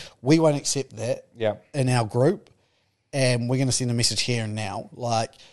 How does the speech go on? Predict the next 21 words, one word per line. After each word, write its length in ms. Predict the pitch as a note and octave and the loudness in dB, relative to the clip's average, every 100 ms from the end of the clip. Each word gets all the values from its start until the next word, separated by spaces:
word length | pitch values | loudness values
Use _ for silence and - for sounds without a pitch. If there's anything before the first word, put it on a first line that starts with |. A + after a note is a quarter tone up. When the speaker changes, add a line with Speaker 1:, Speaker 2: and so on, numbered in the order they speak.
| _ - | _ 4
Speaker 1:
"Look, 280 | D#3+ - - _ _ _ _ - | 6 4 -6 _ _ _ _ -2
he's 280 | C#3+ D#3 | 2 2
already 240 | C#3+ C3+ B2+ | 2 0 0
leaving. 500 | C3 C3+ C3 C3 B2 - _ _ | 0 2 2 0 -4 -10 _ _
Look, 180 | C#3 C3 | -2 0
we've 100 | B2 | 0
given 220 | D3+ D3 | 4 6
him 160 | C#3 C#3 | 6 4
the 100 | A#2+ | 2
best 480 | C#3+ C3+ - - - | 2 2 0 -10 -2
possible 380 | C3+ - A#2+ | 0 0 0
opportunity. 640 | A#2 G#2+ D3+ D3 C#3+ C#3+ B2+ | -2 0 0 2 4 2 0
Let's, 440 | - A#2 G2+ - - | -4 -8 -4 -6 -4
let's 200 | C3 B2+ | -4 -2
cut 160 | B2+ G#2+ | -2 0
our 100 | G#2+ | 0
losses," 300 | G#2 G#2+ G2+ | -2 -4 -8
as 120 | G2 | -8
you've 120 | G#2 | -8
said. 240 | - A2 | -6 -2
Speaker 2:
Yeah. 160 | A2+ | 2